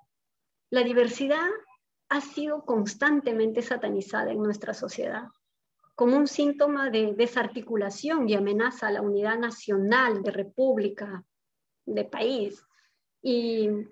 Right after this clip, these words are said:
frente a esta perspectiva tan enraizada, se requiere entronizar en la sociedad justamente que, eh, no somos iguales en cuanto a las problemáticas,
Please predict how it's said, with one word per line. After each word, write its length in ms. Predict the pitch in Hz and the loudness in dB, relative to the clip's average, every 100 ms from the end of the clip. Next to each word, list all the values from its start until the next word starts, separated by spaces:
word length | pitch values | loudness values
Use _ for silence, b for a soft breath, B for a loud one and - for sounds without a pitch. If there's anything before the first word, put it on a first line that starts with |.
| - | -10
frente 340 | - 262 240 247 | 4 4 6 4
a 80 | 269 | 4
esta 320 | 262 285 285 | 2 0 2
perspectiva 680 | 262 - 240 - 262 262 262 | 0 0 -4 0 2 2 4
tan 200 | 302 311 | 2 4
enraizada, 920 | 269 226 220 214 214 233 226 226 262 330 _ _ _ _ _ | 4 4 2 0 -2 0 0 -4 -8 -14 _ _ _ _ _
se 160 | - | 0
requiere 580 | 226 226 - 247 240 247 | 2 0 4 6 8 6
entronizar 800 | 240 214 220 208 196 - 302 254 | 4 2 6 6 4 6 6 6
en 80 | 220 | 0
la 100 | 214 | -2
sociedad 400 | 220 208 214 233 | -6 -4 -4 -2
justamente 920 | - 240 233 208 208 208 254 262 269 | -4 -4 0 2 2 4 2 2 -2
que, 380 | _ 226 233 269 262 _ _ _ _ _ _ _ _ - | _ 4 4 2 -2 _ _ _ _ _ _ _ _ 2
eh, 500 | 240 233 220 208 202 | 4 6 6 4 2
no 220 | 208 262 | 2 2
somos 420 | 269 320 440 - | 2 2 2 0
iguales 460 | 247 220 226 233 233 | 0 2 2 0 -2
en 100 | 220 | -2
cuanto 400 | 226 220 220 226 | 0 -2 0 0
a 120 | 214 | 2
las 180 | 208 202 | 0 -2
problemáticas, 960 | 220 196 190 190 185 202 233 339 - | -2 0 0 -2 -4 -10 -8 -8 -12